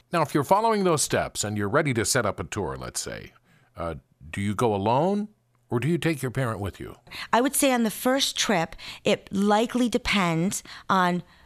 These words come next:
Speaker 2: what is currently going on with your parent.
Speaker 1: Okay.
Speaker 2: So let's say you're in the situation to where mom is still living at home and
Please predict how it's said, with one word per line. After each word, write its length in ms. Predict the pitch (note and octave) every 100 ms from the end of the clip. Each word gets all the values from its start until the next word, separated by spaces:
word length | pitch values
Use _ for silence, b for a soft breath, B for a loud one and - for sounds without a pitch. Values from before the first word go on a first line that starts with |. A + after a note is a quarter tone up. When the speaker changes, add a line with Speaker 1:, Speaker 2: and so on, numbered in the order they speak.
| b _ -
Speaker 2:
what 340 | F#3 F#3 G3+ F#3+
is 180 | F3+
currently 380 | - - G3 F3
going 260 | E3 D#3 D3
on 220 | C#3+ C#3
with 140 | C3+
your 80 | C3+
parent. 480 | - B2 A2 - -
Speaker 1:
Okay. 100 | -
Speaker 2:
So 360 | - - G3 F#3+
let's 340 | G3 G#3 G#3
say 300 | - G#3 F3+
you're 180 | F3 F3+
in 80 | F3+
the 60 |
situation 640 | E3 F#3 - F3 E3+ - F3
to 140 | -
where 360 | E3 D#3+ D#3+ D3+ B B B B B B -
mom 500 | F3+ F#3+ F#3+ F#3+ G3
is 100 | F#3
still 280 | - G#3 G3
living 340 | F#3 F#3+ G3
at 120 | G3+
home 520 | - F3 D3+ D#3+ A#3 C4+ B B B B -
and 720 | F3 E3+ E3 E3 D#3 D#3